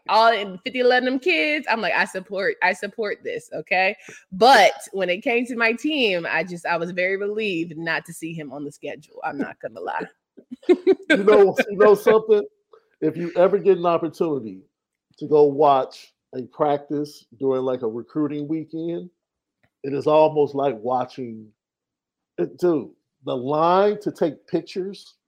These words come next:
Speaker 1: I believe it. I would be right, I would be right there.
Speaker 2: Dude, recruits,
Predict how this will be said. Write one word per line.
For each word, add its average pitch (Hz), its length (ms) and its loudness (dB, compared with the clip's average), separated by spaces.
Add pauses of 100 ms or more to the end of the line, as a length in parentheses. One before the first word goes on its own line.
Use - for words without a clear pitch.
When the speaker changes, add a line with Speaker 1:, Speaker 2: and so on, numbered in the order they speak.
(520)
Speaker 1:
I 233 140 0
believe 214 340 0
it. - 60 -6
I 175 100 2
would 196 120 2
be 196 100 0
right, 196 180 4
I 190 100 0
would 185 100 -4
be 180 80 -6
right 180 200 0
there. - 220 -2
Speaker 2:
Dude, 147 300 0 (160)
recruits, 202 640 -6